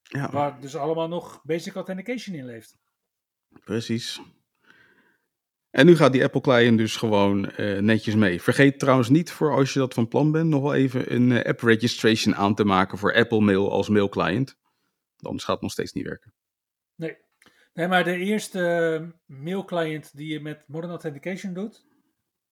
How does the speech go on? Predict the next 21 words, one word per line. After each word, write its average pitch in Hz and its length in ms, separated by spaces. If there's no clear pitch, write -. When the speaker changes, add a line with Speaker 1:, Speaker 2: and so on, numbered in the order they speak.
Speaker 2:
die 165 420
zal 147 540
de 139 100
consent 180 400
vragen. 196 480
Als 151 220
je 151 140
admin 165 280
consent 170 360
hebt 170 160
ingericht, 151 640
dan 143 220
krijg 151 220
je 151 60
daar 139 280
als 135 200
beheerder 156 440
gewoon 139 220
een 131 80
melding 170 300
van. 156 280